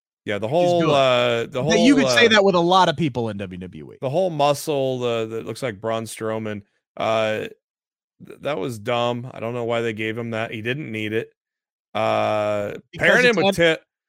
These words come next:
Speaker 1: pairing him with Tiffany, though, that is a great pair. I hope they
Speaker 2: Jeremy,
Speaker 1: keep going.
Speaker 2: Jeremy, it's N X T two point oh. What they do is they take a bunch of shit,
Speaker 1: Yep.
Speaker 2: they roll it up into a ball,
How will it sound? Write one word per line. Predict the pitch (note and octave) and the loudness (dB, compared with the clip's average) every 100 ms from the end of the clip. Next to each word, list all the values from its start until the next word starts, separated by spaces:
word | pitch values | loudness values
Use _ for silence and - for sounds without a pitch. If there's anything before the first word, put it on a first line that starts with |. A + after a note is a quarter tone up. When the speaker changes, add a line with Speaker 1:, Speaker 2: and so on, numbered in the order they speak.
| _ _ | _ _
Speaker 1:
pairing | C#3+ G3 C#4 | 2 4 6
him | C4 | 4
with | D#3+ | 2
Tiffany, | - D#3 D#3+ D#3+ C3+ A#2 | 0 2 2 2 -2 0
though, | A#2 A2 | 0 0
that | C3+ E3+ - | 2 0 0
is | C#3 B2 | -6 -4
a | B2 | -6
great | G#2+ A#2 A#2+ - | -6 -6 -6 -8
pair. | - A2 F#2+ | -12 -12 -12
I | |
hope | G#2 C3+ | -12 -8
they | D3 | -4
Speaker 2:
Jeremy, | C#3+ B2 | -4 -4
Speaker 1:
keep | G#2 | -6
going. | A2 G#2 _ _ _ _ | -8 -12 _ _ _ _
Speaker 2:
Jeremy, | D3 C3+ A#2+ F#2 - _ _ | -6 -6 -6 -8 -14 _ _
it's | C3+ B2+ | -10 -6
N | C#3 | -4
X | D3+ C#3 | -4 -4
T | D#3+ C#3 | -4 -2
two | D3 C3 | -4 -6
point | C#3+ C3 B2 | -4 -2 -2
oh. | G#2+ F2+ _ _ _ _ _ | -4 -8 _ _ _ _ _
What | A#2 B2+ | -8 -2
they | D#3+ D3+ | 0 2
do | D3 D3+ C3 | 2 2 2
is | A#2+ | -2
they | B2+ | -6
take | B2+ B2+ | -6 -8
a | A#2+ | -8
bunch | G#2 B2 B2 | -6 -8 -6
of | D#3+ | -8
shit, | - A#2+ A#2 _ - | -6 -6 -6 _ -6
Speaker 1:
Yep. | B2+ C3+ | 0 0
Speaker 2:
they | A#2+ | 0
roll | A2+ B2 C#3 D3+ | -4 -2 2 2
it | |
up | D#3 E3+ | 0 -2
into | D#3+ D#3+ | 0 0
a | |
ball, | C#3 C3 A#2 A2 | 0 0 0 0